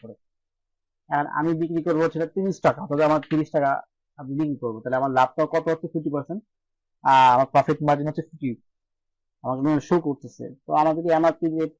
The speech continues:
থাকে, আমি দিতে পারি, যেমন এটা যা লেখা আছে পঞ্চাশ টাকা,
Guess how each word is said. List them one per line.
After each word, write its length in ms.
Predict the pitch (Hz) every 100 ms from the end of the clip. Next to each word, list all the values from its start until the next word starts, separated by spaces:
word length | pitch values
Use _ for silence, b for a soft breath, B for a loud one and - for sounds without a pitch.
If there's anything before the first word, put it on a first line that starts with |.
| -
থাকে, 320 | 156 156 160
আমি 160 | 156
দিতে 180 | 151 151
পারি, 160 | 147 165
যেমন 200 | 160 147
এটা 240 | 139 151
যা 200 | 139 143
লেখা 260 | 143 143 151
আছে 160 | 143 151
পঞ্চাশ 260 | 143 139 -
টাকা, 280 | 135 143